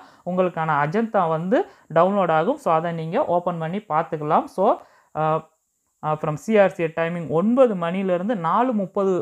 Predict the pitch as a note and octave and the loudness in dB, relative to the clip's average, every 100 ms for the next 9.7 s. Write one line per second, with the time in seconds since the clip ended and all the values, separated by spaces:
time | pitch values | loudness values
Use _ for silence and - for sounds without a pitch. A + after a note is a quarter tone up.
0 | - D#3 F3 F#3 E3+ E3 C4 F3+ D3+ D3+ | -4 -6 -4 -2 -4 -2 -2 -4 -4 -4
1 | G#3 B3 A3 A3 A3+ - F3+ B3 C4 B3+ | -2 0 2 2 0 0 0 2 2 2
2 | F3+ F3 D#3+ F#3+ D#3 D#3+ F3 F#3+ F#3 G3 | 0 -4 -4 -2 0 0 -2 -4 -4 -6
3 | G#3+ E3 D#3+ D#3+ F#3 G#3 E3 D#3 D3+ D3+ | -6 -4 -6 -4 -4 -2 -2 -2 -2 -4
4 | D3 D#3 E3 D#3+ - D3 D#3+ A3 - - | -4 -2 -4 -4 -6 -4 2 2 0 -20
5 | _ _ D#3+ D#3 D#3+ A3 G#4 C4 D#3+ A3+ | _ _ -2 0 4 4 2 -2 -4 -4
6 | B3+ F#3+ F3 D#3+ D#3 F3+ B3 E3+ D3+ D#3+ | -4 -6 -6 -4 -4 0 0 0 -2 -2
7 | D#3+ F3+ F#3+ G#3 F#3 D#3+ D#3 D#3 A3+ G#4 | -4 -2 0 0 -2 -2 -2 0 0 -2
8 | F3 F3+ - D3+ D3 D3 - - G3+ A3 | -2 -4 -2 0 0 -2 -6 -4 -2 -2
9 | - F3+ D3+ D3 D3 A#3 | 0 0 2 0 2 0